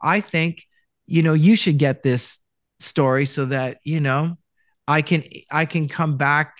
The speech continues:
and sort of, in-, uh, instead of being on my own platform," I was like, "No, I, I wanna meet somebody that I respect, that I like, not just that's gonna take it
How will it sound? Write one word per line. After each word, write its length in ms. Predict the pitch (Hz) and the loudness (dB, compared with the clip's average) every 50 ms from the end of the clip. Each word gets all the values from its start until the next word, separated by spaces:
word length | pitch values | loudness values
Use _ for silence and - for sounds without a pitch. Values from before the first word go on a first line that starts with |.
| _ _ _ | _ _ _
and 220 | 170 147 143 143 135 | -4 -2 -2 -2 -4
sort 320 | - - 143 147 151 143 | -6 -6 -4 -2 -2 -2
of, 180 | 139 131 123 - - | -2 -4 -6 -8 -10
in-, 120 | 143 135 - | -10 -8 -6
uh, 80 | 143 151 | -8 -6
instead 360 | 151 151 - - 170 156 156 | -6 -6 -4 -2 -2 0 0
of 100 | 147 135 | 0 0
being 220 | 143 147 143 143 | 0 0 2 0
on 120 | 143 139 139 | 0 0 0
my 140 | 131 131 135 | 0 0 0
own 160 | 160 202 196 | 0 0 -2
platform," 500 | - - 156 135 131 - - 143 139 143 | -2 -2 -4 -4 -4 -6 -6 -6 -4 -2
I 80 | 143 139 | -2 -2
was 140 | 139 139 - | -2 -2 -2
like, 180 | 147 147 - | -2 -2 -4
"No, 380 | 180 214 247 240 180 131 120 - _ _ _ - _ _ _ | -4 -2 0 0 0 -2 -4 -8 _ _ _ -20 _ _ _
I, 80 | - 156 | -4 -4
I 200 | 151 - - 160 | -4 -2 -2 -2
wanna 240 | 156 165 170 180 180 | 0 0 0 0 0
meet 200 | 175 175 165 - | 0 -2 -2 -4
somebody 480 | - - 170 170 165 160 156 160 151 139 | -6 -4 -4 -2 -2 0 0 0 0 0
that 260 | 143 139 123 - 135 | -2 -2 -4 -4 -4
I 80 | 139 | -4
respect, 680 | 139 127 135 131 - - - - 107 123 156 - - _ | -2 -2 -2 -4 -4 -6 -8 -6 -4 -4 -4 -6 -6 _
that 120 | - 127 120 | -4 -4 -2
I 100 | 113 117 | -2 -4
like, 320 | 113 120 135 151 151 - | -2 -2 -2 -4 -4 -4
not 280 | 123 123 131 139 135 117 | -4 -2 -2 -2 -2 -2
just 220 | 147 135 127 123 - - | -4 -4 -4 -6 -6 -6
that's 240 | 131 127 117 104 - | -6 -6 -6 -6 -6
gonna 200 | - 131 120 110 | -6 -4 -4 -6
take 420 | - - - 139 127 127 131 - | -8 -8 -6 -4 -4 -4 -2 -2
it 180 | 151 139 135 | -4 -4 -4